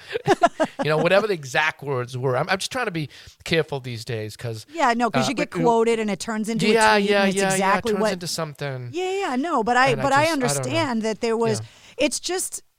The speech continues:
Speaker 2: it's amazing that, that, that mutual respect from a guy like Eddie, who was held in such regard by a guy like Nuno, that Eddie also recognized Nuno's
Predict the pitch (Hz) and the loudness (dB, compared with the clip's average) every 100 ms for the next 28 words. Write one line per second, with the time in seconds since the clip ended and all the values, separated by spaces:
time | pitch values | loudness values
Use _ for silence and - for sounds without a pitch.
0 | - 247 269 233 240 240 262 220 196 190 | -10 -8 -2 -2 -2 -2 -4 -4 -4 -4
1 | 185 202 185 185 190 190 196 202 226 185 | -4 -4 -4 -2 -2 -2 -2 -4 -4 -4
2 | 175 165 - 175 175 - 170 160 170 170 | -4 -6 -6 -6 -8 -10 -8 -4 -2 -2
3 | 165 160 - 170 156 135 - _ _ - | -4 -6 -8 -6 -6 -10 -14 _ _ -4
4 | 226 190 147 220 214 220 196 180 208 - | 0 0 -2 -2 -2 -2 -4 -4 -4 -6
5 | 180 170 175 170 170 165 160 170 165 160 | -6 -4 -2 -2 -4 -4 -4 -4 -2 -4
6 | 151 170 175 165 - 147 - _ _ _ | -4 -4 -2 -4 -8 -14 -18 _ _ _
7 | 185 202 202 208 190 185 180 180 170 165 | -2 2 4 2 2 0 -2 -6 -6 -6
8 | 170 165 160 151 160 151 - - - _ | -6 -8 -8 -8 -8 -8 -10 -12 -14 _
9 | _ _ _ _ _ _ _ _ _ _ | _ _ _ _ _ _ _ _ _ _
10 | 196 190 202 196 160 151 - | -6 0 0 0 -2 -4 -8